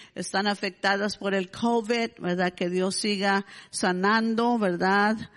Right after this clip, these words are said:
Ah, y usted, hermano, y, y, y yo, su servidora, tenemos que seguir cuidándonos, ¿verdad? Para que el Señor nos ayude,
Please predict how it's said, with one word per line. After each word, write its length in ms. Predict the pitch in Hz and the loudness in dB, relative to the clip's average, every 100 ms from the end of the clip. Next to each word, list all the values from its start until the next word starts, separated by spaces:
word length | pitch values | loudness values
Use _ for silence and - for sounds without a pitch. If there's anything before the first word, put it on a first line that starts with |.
| - - - | -20 -20 -14
Ah, 680 | - 165 175 175 165 147 - | -2 0 2 2 0 -2 -6
y 220 | - 196 185 | -2 0 2
usted, 320 | 180 - 214 | -2 -4 0
hermano, 480 | 226 226 226 233 220 | 0 2 0 0 0
y, 460 | 202 185 175 180 | 0 -2 -2 -6
y, 400 | - 175 175 170 - | -2 0 0 -4 -4
y 180 | 170 165 | -6 -2
yo, 240 | 185 202 | 0 0
su 160 | 208 196 | -2 -4
servidora, 560 | 202 180 175 190 208 | -2 -2 0 0 0
tenemos 400 | 214 190 196 202 | -2 -4 -4 -6
que 280 | - 202 196 | -2 -2 -4
seguir 420 | - 190 175 196 - | -6 -4 -2 -4 -2
cuidándonos, 840 | 185 180 202 226 240 240 247 - | -2 2 2 2 0 0 -2 -2
¿verdad? 420 | 185 175 208 262 - - - - | -4 0 0 0 -4 -20 -20 -6
Para 200 | - 175 | -2 -2
que 140 | 180 | 0
el 80 | 185 | -2
Señor 440 | 185 180 185 185 202 | 0 -2 0 0 0
nos 280 | 196 180 | -2 -2
ayude, 800 | 175 170 196 240 240 269 277 294 | -2 0 2 2 2 2 2 -2